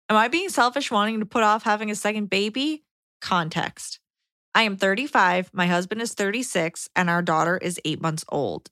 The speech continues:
It took us five years to have her, including miscarriages, infertility treatment, cycles being canceled due to covid,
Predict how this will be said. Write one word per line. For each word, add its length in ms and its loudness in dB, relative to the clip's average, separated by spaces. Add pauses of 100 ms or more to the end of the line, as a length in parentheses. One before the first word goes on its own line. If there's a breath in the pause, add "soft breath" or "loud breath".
It 120 -8
took 160 -2
us 100 0
five 320 2
years 200 -2
to 100 -2
have 280 0
her, 140 -2
including 420 -4
miscarriages, 840 -2
infertility 600 -4
treatment, 540 -4
cycles 400 -2
being 220 -8
canceled 460 -2
due 100 -6
to 60 -8
covid, 440 0